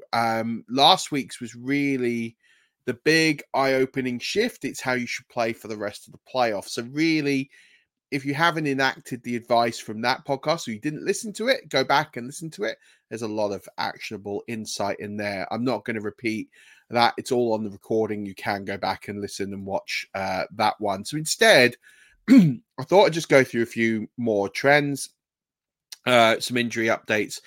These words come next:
Uh, recording this on Friday morning, so, um,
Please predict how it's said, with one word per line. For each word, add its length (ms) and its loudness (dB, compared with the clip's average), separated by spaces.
Uh, 180 -4
recording 380 -4
this 160 -6
on 60 -8
Friday 520 -2
morning, 540 -6
so, 480 -6
um, 480 -4